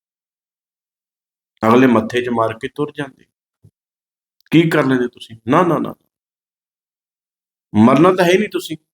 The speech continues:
ਤੁਸੀਂ ਤਾਂ ਮਰਵਾਉਣਾ ਹੈ ਲੋਕਾਂ ਨੂੰ। ਪੰਜਾਬ ਦੇ ਯੂਥ ਨੂੰ ਗਲਤ ਡਾਇਰੈਕਸ਼ਨ ਦੇਣੀ ਹੈ ਤੁਸੀਂ, ਭੜਕਾਉਣਾ ਹੈ ਤੁਸੀਂ,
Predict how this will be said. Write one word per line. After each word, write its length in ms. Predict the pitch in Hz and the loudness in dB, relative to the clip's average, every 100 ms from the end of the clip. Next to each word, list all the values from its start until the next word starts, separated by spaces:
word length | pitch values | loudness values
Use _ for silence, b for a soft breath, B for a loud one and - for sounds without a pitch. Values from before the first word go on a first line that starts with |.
| _ _ _ _ _ - | _ _ _ _ _ -2
ਤੁਸੀਂ 140 | 165 | 2
ਤਾਂ 80 | 190 | 4
ਮਰਵਾਉਣਾ 460 | 175 135 123 143 165 | 4 4 4 4 2
ਹੈ 60 | |
ਲੋਕਾਂ 360 | 113 - - 98 | 0 -4 -16 -18
ਨੂੰ। 100 | - _ _ _ _ _ _ _ _ _ _ _ _ _ _ _ _ _ - | -18 _ _ _ _ _ _ _ _ _ _ _ _ _ _ _ _ _ -4
ਪੰਜਾਬ 380 | 123 135 139 139 | 2 4 4 2
ਦੇ 80 | 156 | 0
ਯੂਥ 420 | 117 120 139 135 | -2 -2 -4 -4
ਨੂੰ 240 | 143 143 - _ _ _ _ _ _ _ _ _ _ _ | -4 -6 -10 _ _ _ _ _ _ _ _ _ _ _
ਗਲਤ 400 | 104 92 135 160 | -4 2 4 2
ਡਾਇਰੈਕਸ਼ਨ 480 | 156 113 117 - 135 | 0 -2 -4 0 2
ਦੇਣੀ 280 | 123 123 127 | 4 4 2
ਹੈ 60 | 123 | -2
ਤੁਸੀਂ, 340 | 120 - 120 _ _ _ _ _ - | -8 -14 -16 _ _ _ _ _ -2
ਭੜਕਾਉਣਾ 440 | 165 131 147 113 117 | 0 2 2 4 2
ਹੈ 60 | |
ਤੁਸੀਂ, 360 | 131 131 - | -2 -8 -8